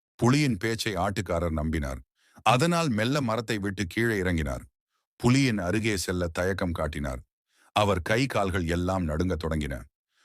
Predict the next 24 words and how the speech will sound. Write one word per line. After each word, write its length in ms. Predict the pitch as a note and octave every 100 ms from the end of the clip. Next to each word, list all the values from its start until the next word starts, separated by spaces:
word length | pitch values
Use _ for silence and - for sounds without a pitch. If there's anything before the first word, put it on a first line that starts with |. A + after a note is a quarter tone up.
| _
"மனிதா, 300 | A#2 E3+ F#3 D#3+
பயப்படாதே, 540 | D3 D#3+ C#3 A2 E2+ D#2 - _ _ -
அருகில் 380 | C3+ F3+ F#3
வா, 180 | G2+ F2 D2 - _ _
முதலில் 400 | G#2+ C#3+ F3 F#3
எனது 260 | C3+ B2 A#2+
வேண்டுகோளை 560 | G#2+ D3+ E3+ C#3 B2+ B2+
நிறைவேற்று." 540 | A2 G#2+ G2+ E2+ E2+ C#2 - _ _
ஆட்டுக்காரர் 680 | B2 F3+ F#3+ D3 B2+ A2+ G2 F#2
மெல்ல 200 | G#2 C3 C#3+
மெல்ல 320 | A#2+ A2+ A#2
நடுங்கியபடி 680 | F#2 F2+ G#2+ G#2 G2 F2 F#2
நகர்ந்து 460 | D#2+ E2 G2 F2+ D#2+ C#2+ - _ _ _
புலியின் 340 | C3 C3+ B2+ G2
அருகே 340 | F#2 G2 F#2
வந்தார். 380 | D#2+ D2 C#2 C#2 - _ _ _ _ -
புலி 200 | F3+ F#3
திடீரென 520 | G2+ A#2 C#3+ C#3 A#2 A#2+
அவர் 220 | G#2 G#2
மீது 260 | G2+ G2+ F2
பாய்ந்தது. 440 | E2+ F2 D2 C2 - _ _ _ G2+
அவரை 300 | A#2 B2 G#2
அடித்து 360 | F2+ A#2+ A#2 A2
சாப்பிட்டது. 600 | F#2+ F#2 F#2 E2 C#2